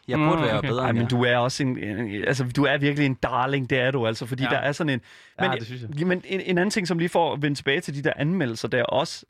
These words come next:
Speaker 3: altså, så vil jeg bare lige sådan sige, der er en, der har sagt, der er en, der skriver her, at du kan få en achievement for at sige, at, øh, en Englishman, som, øh, hvis det er sådan, du står over for en Englishman, så kan du sige, at, øh, du får en achievement,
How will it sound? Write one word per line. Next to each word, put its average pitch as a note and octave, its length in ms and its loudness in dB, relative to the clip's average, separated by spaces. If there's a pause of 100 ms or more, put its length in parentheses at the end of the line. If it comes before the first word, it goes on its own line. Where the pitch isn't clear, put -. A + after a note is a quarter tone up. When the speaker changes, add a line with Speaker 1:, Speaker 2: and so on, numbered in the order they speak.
Speaker 3:
altså, C#3 200 0
så D#3+ 80 2
vil E3 80 4
jeg C#3 80 2
bare C#3+ 120 0
lige D#3 120 -2
sådan D#3 140 -2
sige, D#3+ 200 -4
der D3+ 80 0
er B2+ 40 -2
en, D#3 160 -2
der C#3 60 0
har B2+ 80 -4
sagt, - 380 -4 (200)
der E3 60 2
er E3 40 2
en, E3 60 0
der D3 60 -2
skriver D#3+ 240 2
her, D#3+ 120 2
at C3 100 -2
du C3+ 60 -6
kan B2 80 -6
få E3 180 0
en C3+ 140 0
achievement C#3+ 540 -2
for C#3+ 140 0
at C3 80 -2
sige, D#3+ 340 -2 (380)
at, C3 280 0
øh, B2 380 4 (520)
en D#3 200 0
Englishman, E3+ 580 2 (360)
som, G3+ 280 0
øh, C3+ 140 0
hvis C#3+ 120 -2
det D#3 60 4
er D3+ 40 4
sådan, D3+ 140 -2
du C#3 60 0
står F#3 160 0
over D#3+ 180 2
for D#3 100 0
en C#3 80 -2
Englishman, C#3+ 500 0 (260)
så - 100 -2
kan D3+ 80 0
du C3+ 60 -4
sige, D#3+ 280 2
at, B2+ 160 0
øh, A2 520 -2
du B2 60 -6
får D3+ 100 2
en - 60 2
achievement, F#3+ 560 0